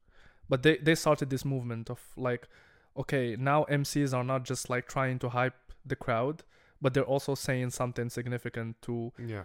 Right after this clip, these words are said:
Speaker 1: convey a certain message, right? So he said something really, it, it made some noise in, in the, in the hip hop scene, which is he was, he was talking about Eminem,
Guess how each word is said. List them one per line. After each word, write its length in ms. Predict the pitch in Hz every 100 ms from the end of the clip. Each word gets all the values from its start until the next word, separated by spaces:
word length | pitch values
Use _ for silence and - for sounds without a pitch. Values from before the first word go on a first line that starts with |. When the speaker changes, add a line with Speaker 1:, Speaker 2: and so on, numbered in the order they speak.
| -
Speaker 1:
convey 360 | - 135 139 131
a 60 |
certain 340 | 120 131 120 117
message, 400 | 117 - 120 - -
right? 220 | 131 147 - _ _ _ - - - - - - - - - -
So 340 | 170 143 - - -
he 180 | 151
said 220 | 196 247 -
something 420 | 220 220 196 165
really, 600 | 151 160 147 143 131 - - 127 - - _ -
it, 120 | 156 -
it 80 | 170
made 220 | 180 175
some 240 | - 147
noise 340 | 139 139 139 127
in, 300 | 131 131 -
in 200 | 135 127
the, 520 | 123 117 110 107 110 -
in 100 | 135
the 80 | 120
hip 240 | 135 -
hop 460 | 131 123 - _ -
scene, 340 | 139 131 170 - - - - -
which 280 | 135 139 -
is 200 | 147 135
he 100 | 151
was, 160 | 156 147
he 120 | 139
was 140 | 160
talking 260 | 170 165 156
about 240 | 127 127
Eminem, 440 | 139 127 117 131